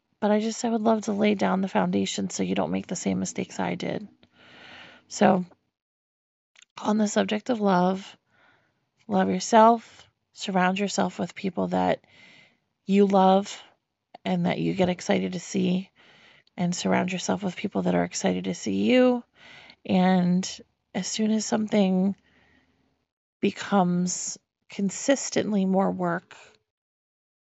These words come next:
and the work that you're putting in is not making a difference over a long amount of time, change things, get out, have a conversation with that person, whatever it might take.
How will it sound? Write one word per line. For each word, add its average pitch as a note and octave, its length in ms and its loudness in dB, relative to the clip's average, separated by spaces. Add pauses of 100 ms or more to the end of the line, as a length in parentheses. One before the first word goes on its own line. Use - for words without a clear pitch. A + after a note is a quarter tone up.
(960)
and F#3+ 180 2
the F3+ 60 2
work F3+ 320 2
that E3 160 -2
you're E3+ 100 0
putting F3+ 300 0
in E3+ 140 2
is E3 180 -4
not D3+ 160 0
making F3 300 -6
a D#3 40 -6
difference E3+ 420 -6
over E3+ 180 -4
a E3 80 -2
long D#3+ 220 -2
amount D3+ 200 -4
of - 140 -10
time, G3 560 0 (840)
change A3+ 400 0
things, D#3 480 -6
get F#3+ 160 -2
out, F#3+ 420 2 (200)
have E3+ 200 -4
a E3 100 -4
conversation F#3 720 -4
with F3+ 160 -4
that F#3 160 -2
person, F3+ 460 -6
whatever F3+ 300 0
it - 80 -2
might F3 220 -6
take. - 460 -6